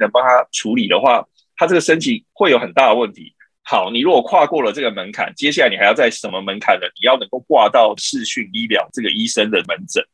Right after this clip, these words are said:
我身边目前碰到的几个案例，就是已经算是有认识很多医疗资源，可是他还是花了大概一个早上，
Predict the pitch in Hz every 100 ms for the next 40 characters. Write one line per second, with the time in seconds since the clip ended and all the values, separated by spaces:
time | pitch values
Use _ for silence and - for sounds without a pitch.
0 | _ _ _ _ _ - - _ _ _
1 | 110 143 - 170 175 175 180 143 110 117
2 | 143 139 110 - 90 95 127 120 113 120
3 | 113 120 92 - 123 165 175 180 180 151
4 | - _ _ 123 123 - 202 175 160 170
5 | 104 131 131 147 110 110 - 127 110 -
6 | _ - 98 131 147 135 104 123 123 120
7 | 98 123 123 117 127 117 92 - 113